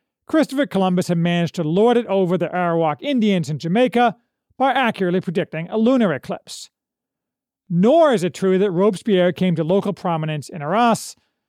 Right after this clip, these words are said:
by representing a man who had been sued for putting up a lightning rod because it was ungodly,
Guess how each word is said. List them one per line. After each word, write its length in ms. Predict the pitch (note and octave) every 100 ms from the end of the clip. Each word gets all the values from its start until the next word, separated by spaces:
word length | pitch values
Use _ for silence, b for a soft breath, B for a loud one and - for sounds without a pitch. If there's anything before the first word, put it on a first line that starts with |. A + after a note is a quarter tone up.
| _ _
by 100 | G3
representing 560 | G3+ B3 G3 A3 F#3+ G3
a 40 |
man 360 | E3+ E3+ F3+ F3
who 60 |
had 80 | E3+
been 120 | D#3
sued 280 | C#3 A3 G#3+
for 100 | F#3
putting 320 | - G#3 G3+
up 160 | F3+ F3
a 100 | F3
lightning 420 | D#3+ G#3+ A#3 G#3
rod 420 | F3+ F3 F3 E3+ - _ _ _ -
because 240 | F3+ F3+
it 120 | F#3 E3
was 200 | D#3 - _ -
ungodly, 720 | A#3 F3+ G#3 G3 F3 C#3